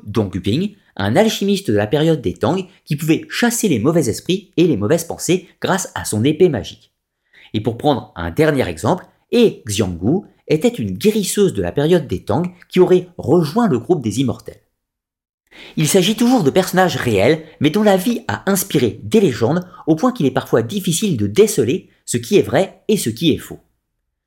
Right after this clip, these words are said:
Dans la croyance des taoïstes, tous ces illustres personnages ne seraient pas morts,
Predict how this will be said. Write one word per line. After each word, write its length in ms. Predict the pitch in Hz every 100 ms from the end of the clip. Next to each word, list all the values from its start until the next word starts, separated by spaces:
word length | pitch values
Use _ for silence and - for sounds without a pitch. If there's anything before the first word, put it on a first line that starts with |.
| _ _ _ _ _ -
Dans 80 | 143
la 100 | 143
croyance 340 | 196 226 202
des 160 | 113 101
taoïstes, 540 | 180 123 107 180 - _ _ -
tous 100 | 240
ces 300 | 196 135 170
illustres 360 | 175 156 -
personnages 580 | - 175 - 90 147 - -
ne 100 | 143
seraient 320 | 180 208 202
pas 160 | 110 92
morts, 340 | 90 135 -